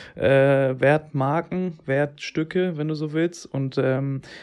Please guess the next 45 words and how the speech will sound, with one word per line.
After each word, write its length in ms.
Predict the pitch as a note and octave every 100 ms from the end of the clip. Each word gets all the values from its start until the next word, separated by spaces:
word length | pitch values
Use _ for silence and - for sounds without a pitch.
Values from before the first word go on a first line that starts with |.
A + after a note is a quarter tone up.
| -
aktuell 380 | - C3+ D3+ D3
sind 180 | C#3 C#3
so 120 | C3+
Bilder 380 | C3 D#3 E3+ E3
sehr 280 | D#3 D#3+ D#3+
im 80 |
Umlauf. 420 | D#3 D#3+ D#3 D#3+ D#3+
Das 160 | C3+
ist 80 | C3
in 80 | C3
Deutschland 380 | C3+ C#3 C#3 C3
noch 140 | -
gar 120 | C3+
nicht 140 | C3+ C3
so 100 | C#3
ein 60 |
großes 340 | B2+ C#3 C#3+ -
Ding, 240 | E3 E3
aber 460 | C3 B2+ C#3+ C3 - - - -
in 100 | C3+
den 140 | C3+
U 160 | C3+ C3+
S 140 | C3
A, 300 | - D#3 F#3+ F#3 -
das 160 | C3+
sind 220 | D3 C#3+
quasi 480 | - C#3 C#3 C#3 C#3 - - - -
virtuelle, 840 | C#3+ C#3 D3+ E3 E3 E3 E3 D#3+
ähm, 560 | D3 D3 C#3+ D3 C#3+ -
einzigartige, 1500 | C#3 D#3 - D3 D3 C#3+ C#3+ C#3+ C#3 C#3 C#3 C3+ C3+ C3 C3+
äh, 100 | C3
Wertmarken. 800 | C#3 D3+ C#3 C3 C3 C#3 C3 C3
Mal 220 | C3 C#3
ist 100 | C#3
es 140 | D3+ D#3+
ein 80 |
Bild, 340 | D3+ D3 C#3+ B2+
mal 220 | C3+ C3+
ist 80 | C3+
es 160 | C#3
ein 60 | D3
Grundstück, 500 | C#3 C#3+ - C#3 C3+
mal 260 | C3 C3 C3+
ist 140 | B2+
es 360 | C3 B2+ -